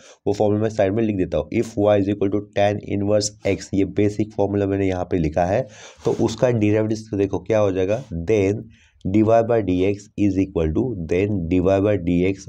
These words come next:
यानी कि y इस फंक्शन का derivative किया है with respect to x, then dy by dx is equal to क्या हो जाएगा, one upon one plus x square होता है, राइट। अगर y equal to tan inverse x है तो उसका derivative क्या होगा, dy by dx is equal to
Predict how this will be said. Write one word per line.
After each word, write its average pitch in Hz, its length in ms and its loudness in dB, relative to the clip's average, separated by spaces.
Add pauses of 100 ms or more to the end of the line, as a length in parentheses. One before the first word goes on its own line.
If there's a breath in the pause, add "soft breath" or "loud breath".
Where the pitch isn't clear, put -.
यानी 101 140 0
कि 98 80 0
y 98 160 2
इस 107 160 0
फंक्शन 104 280 -2
का 101 160 0
derivative 98 420 0
किया 95 220 0
है 92 120 0
with 87 240 -4
respect 78 280 -4
to 80 80 0 (160)
x, 98 240 -2 (160)
then 101 260 -2 (460 loud breath)
dy 110 140 4
by 123 340 4
dx 113 280 -2
is 104 120 0
equal 107 220 0
to 104 100 0
क्या 110 100 2
हो 107 60 4
जाएगा, 104 320 0
one 107 240 0
upon 107 360 -2 (200)
one 95 180 -2 (140)
plus 117 240 0 (220)
x - 140 -16
square 101 280 2
होता 78 220 -2
है, 76 60 2
राइट। 123 240 -2 (440 loud breath)
अगर 107 260 2 (160)
y 95 140 4
equal 101 180 -2
to - 160 -12
tan 98 220 2
inverse 101 260 -2 (140)
x - 140 -16 (200)
है 110 160 2 (180)
तो 95 120 2
उसका 104 220 -4
derivative 104 380 2
क्या 107 100 2
होगा, 101 200 2 (100)
dy 98 160 2
by 101 300 2
dx 95 240 -4
is 90 100 -2
equal 92 220 0
to 139 100 2